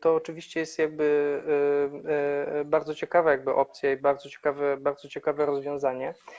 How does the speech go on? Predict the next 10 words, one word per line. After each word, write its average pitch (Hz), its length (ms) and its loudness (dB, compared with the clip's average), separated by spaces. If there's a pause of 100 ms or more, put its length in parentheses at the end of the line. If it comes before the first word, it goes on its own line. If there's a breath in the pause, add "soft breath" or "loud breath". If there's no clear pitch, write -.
(360 loud breath)
E, 139 840 2
i, 143 760 -6
i 151 120 -2
na 143 360 0
pewno 165 440 4
do 156 160 0
zastosowania 160 680 -2
tak 165 180 -2
naprawdę 165 300 2
przez, - 580 -10